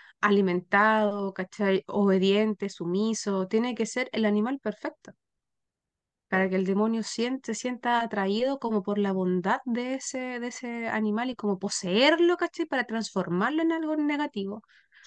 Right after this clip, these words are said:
Speaker 1: Y en el momento en que el demonio se identifica con ese ser, el sacerdote en un rito sacrifica el animal y lo, todavía lo ofrece a Dios, que vuelve a hacer lo mismo que hacían los primeros padres de la iglesia, que son Abraham, Isaac, eh, Jacob,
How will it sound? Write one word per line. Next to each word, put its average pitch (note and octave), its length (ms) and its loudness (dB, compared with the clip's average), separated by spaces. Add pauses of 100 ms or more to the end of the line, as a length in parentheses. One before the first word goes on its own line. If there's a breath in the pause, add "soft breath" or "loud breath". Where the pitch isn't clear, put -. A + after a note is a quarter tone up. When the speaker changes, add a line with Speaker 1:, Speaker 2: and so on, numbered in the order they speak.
(140 soft breath)
Speaker 1:
Y G3+ 80 2
en G3+ 80 4
el G3+ 60 4
momento A3 300 0
en A3 60 -4
que G#3+ 80 -2
el G3+ 80 0
demonio G#3 380 2
se - 140 -6
identifica F#3+ 540 -4
con D4 140 -4
ese D4+ 200 -4
ser, F4+ 200 -4 (800)
el G3 100 0
sacerdote G3 580 -2
en G3+ 100 2
un G3+ 120 2
rito A3 320 -4
sacrifica G3 800 -4
el F#3+ 100 -2
animal G3+ 340 -2
y A3+ 80 -6
lo, F#3+ 180 -6
todavía F#3+ 380 -2
lo F#3 160 -2
ofrece F#3 360 -6
a F#3 60 0
Dios, G3 200 0
que G3 120 -4
vuelve F3+ 260 -4
a F#3+ 40 -6
hacer F#3+ 180 -6
lo F#3+ 120 -2
mismo G3+ 240 -2
que G3+ 100 -8
hacían G3+ 380 -4 (600 loud breath)
los G3+ 120 0
primeros G#3+ 400 2
padres G#3 420 0
de G3+ 260 -2
la F#3+ 320 -2
iglesia, F#3+ 460 -2
que G3 120 -8
son F#3 360 -4 (340)
Abraham, G3 560 0
Isaac, G3 320 -6 (640)
eh, F3+ 460 -4
Jacob, F3+ 420 -2